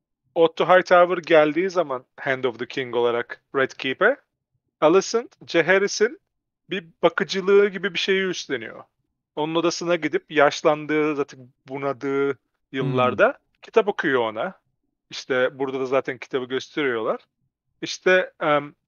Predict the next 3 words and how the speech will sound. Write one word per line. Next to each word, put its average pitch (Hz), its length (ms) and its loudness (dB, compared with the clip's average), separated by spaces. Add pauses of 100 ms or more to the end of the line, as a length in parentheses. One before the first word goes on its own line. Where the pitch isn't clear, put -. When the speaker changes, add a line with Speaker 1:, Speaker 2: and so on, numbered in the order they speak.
(560)
Speaker 1:
bakıcılığını 185 680 0
yapıyor. 151 560 -2 (1120)
Orada 190 520 4